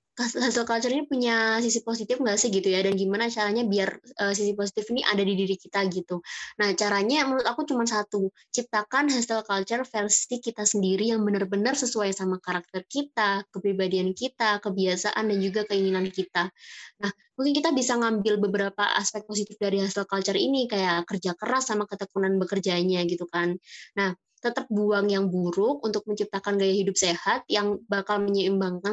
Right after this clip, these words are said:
kerja keras dan kondisi mental kita yang sehat nantinya. Nah, sebenarnya produktivitas itu adalah hal yang baik yang pastinya perlu dijaga. Tapi kalau misalkan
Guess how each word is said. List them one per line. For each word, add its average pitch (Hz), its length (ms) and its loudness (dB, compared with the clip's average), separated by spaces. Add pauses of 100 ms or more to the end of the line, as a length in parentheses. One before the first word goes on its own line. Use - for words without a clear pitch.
kerja 190 320 -2
keras 233 160 -2
dan 208 160 -2
kondisi 196 320 2
mental 208 640 2 (240)
kita 208 160 -2
yang 196 240 2
sehat 196 320 2
nantinya. 175 560 0 (400)
Nah, 202 160 2 (320)
sebenarnya 226 340 2
produktivitas 220 640 -2
itu - 100 -2
adalah 208 320 2
hal 202 140 2
yang 196 160 2
baik 185 320 2
yang 190 160 -2
pastinya 196 400 -2
perlu 196 240 -2
dijaga. 170 480 -2
Tapi 254 640 -2
kalau 196 160 0
misalkan 196 480 0